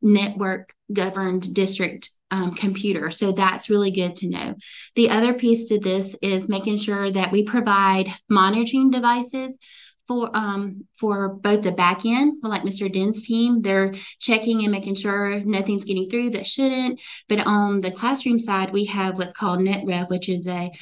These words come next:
classroom management where the teachers can f-, see the students' screens as they're working. They can monitor and help support that way.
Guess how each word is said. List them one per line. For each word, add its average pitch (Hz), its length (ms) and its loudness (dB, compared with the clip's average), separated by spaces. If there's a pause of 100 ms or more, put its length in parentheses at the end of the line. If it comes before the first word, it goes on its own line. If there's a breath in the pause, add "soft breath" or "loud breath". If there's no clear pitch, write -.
(200 loud breath)
classroom 220 440 2
management 190 540 0
where 180 160 -4
the 185 100 -4
teachers 202 460 -4
can 190 380 2 (380 loud breath)
f-, - 160 -2
see 233 280 2
the 220 120 0
students' 208 400 2
screens 202 440 2
as 185 160 0
they're 190 180 0
working. 190 560 0
They 185 100 0
can 208 140 -2
monitor 196 440 2
and 196 120 2
help 185 220 -4
support 190 540 -4
that 190 220 -6
way. 180 360 -6